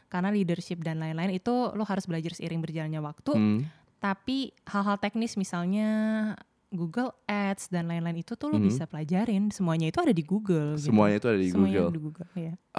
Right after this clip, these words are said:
Speaker 2: Oke, so lo lebih tipe yang, eh,
Speaker 1: Creating opportunities.
Speaker 2: creating opportunities.
Speaker 1: Hmm.
Speaker 2: Oke, jadi lo lebih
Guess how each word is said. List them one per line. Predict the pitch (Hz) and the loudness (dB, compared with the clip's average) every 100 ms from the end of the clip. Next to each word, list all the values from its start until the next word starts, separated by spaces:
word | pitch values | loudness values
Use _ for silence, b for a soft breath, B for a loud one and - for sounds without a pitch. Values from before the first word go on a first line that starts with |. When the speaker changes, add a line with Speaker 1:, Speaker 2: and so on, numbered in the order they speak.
| 107 | 6
Speaker 2:
Oke, | 98 - 98 87 | 6 2 0 0
so | 92 110 | 2 6
lo | 120 165 | 10 10
lebih | 117 107 107 | 8 6 4
tipe | 117 - 143 | 2 2 6
yang, | 135 113 151 160 B B B | 8 6 2 -6 B B B
eh, | - 101 95 | 0 2 4
Speaker 1:
Creating | 95 262 254 247 247 269 - | 4 4 4 2 0 -4 -2
opportunities. | 208 190 - 185 170 | -2 -2 -2 -4 -4
Speaker 2:
creating | - 123 123 127 139 | 4 8 8 6 4
opportunities. | 110 98 92 101 98 92 87 87 | 4 2 4 6 6 6 0 0
Speaker 1:
Hmm. | 98 | -2
Speaker 2:
Oke, | 95 | 0
jadi | 95 101 | 4 6
lo | 120 | 6
lebih | 120 98 92 | 4 2 -2